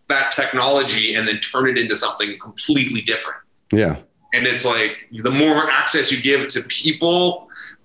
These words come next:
Speaker 1: to learn that information or to try new things, is like, then you don't know where that's gonna go. And then you get some really cool ideas and, like,
Speaker 2: Yeah, definitely.
Speaker 1: remixes, the re-, remixes. And I could, I love this kind of stuff, man. It's so cool because it's like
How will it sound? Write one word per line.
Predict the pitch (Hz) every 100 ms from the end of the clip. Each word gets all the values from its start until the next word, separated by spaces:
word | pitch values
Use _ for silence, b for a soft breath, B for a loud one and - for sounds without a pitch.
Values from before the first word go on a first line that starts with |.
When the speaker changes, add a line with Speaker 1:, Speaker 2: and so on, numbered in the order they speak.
| -
Speaker 1:
to | 127
learn | 104 117 151 160 165
that | 160 160
information | 170 165 151 156 135 113
or |
to | 104
try | - - 123 135
new | 135
things, | 127 120 135 120
is | 101
like, | 104 98 - - -
then | 131 143
you | 135
don't | 127 117
know | 117 110
where | 110 104
that's | 98 101
gonna | 104 98
go. | 98 95
And | 101
then | 110
you | 110
get | 110
some | - 101
really | 104 98 -
cool | 101 98
ideas | 95 98 98 95 95
and, | 95 90
like, | 85 82 - _ -
Speaker 2:
Yeah, | 127 98
definitely. | 69 95 107 82 71
Speaker 1:
remixes, | 67 - -
the | 110 110
re-, | 127 - - 135 127
remixes. | 120 - 120 120 113 110
And | 101 98 95 _ _ _ _ - 120
I | 151
could, | 156 123
I | 131 139
love | 139 139
this | 131 -
kind | 110
of | -
stuff, | 95 90
man. | 87 - -
It's | 143 -
so | 147 131 120
cool | 110 107
because | 113
it's | 120 123
like | 110 104